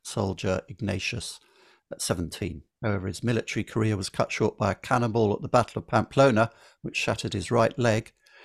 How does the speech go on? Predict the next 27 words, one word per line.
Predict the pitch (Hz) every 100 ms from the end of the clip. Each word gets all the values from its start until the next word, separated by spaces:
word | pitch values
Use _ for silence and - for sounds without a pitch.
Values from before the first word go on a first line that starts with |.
| - _ _
and | 135
it | 127
was | -
while | 131
recovering | 123 - 214 127 87
from | -
that | 90 - -
surgery | - 175 151 - 95 98
that | -
he | 131 120
underwent | 113 117 104 92
a | -
spiritual | - - 196 - -
conversion | 85 98 85 123 107 - 85 78 - _ -
and | 95
was | 95
called | - 120 98
to | -
the | 92
religious | 92 90 90 87 -
life | - 107 85 57 - - _ 117
and | 92
became | 123 - 175
a | -
very | 123
different | 101 120 113 -
person. | 104 -